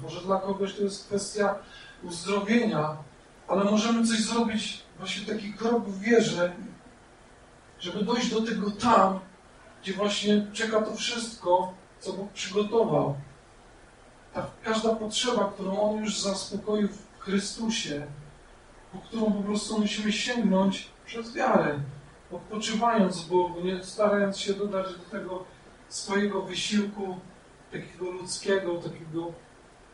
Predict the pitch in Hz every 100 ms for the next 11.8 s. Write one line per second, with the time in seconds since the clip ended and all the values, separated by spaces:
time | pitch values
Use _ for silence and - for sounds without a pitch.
0 | - - - - - 151 160 156 180 175
1 | 160 151 151 - - - - - - -
2 | - - - 165 190 185 175 185 185 180
3 | - 202 190 175 170 170 165 - 175 -
4 | - - - 185 190 190 - 175 165 170
5 | 160 156 156 160 160 160 - - - 190
6 | 180 175 185 175 - - - - - 180
7 | 180 185 180 185 - 202 185 185 170 190
8 | 190 - 165 - 165 160 160 160 - -
9 | - - - - - - - - - -
10 | - - - - - - 175 175 180 -
11 | 202 202 202 190 - 180 185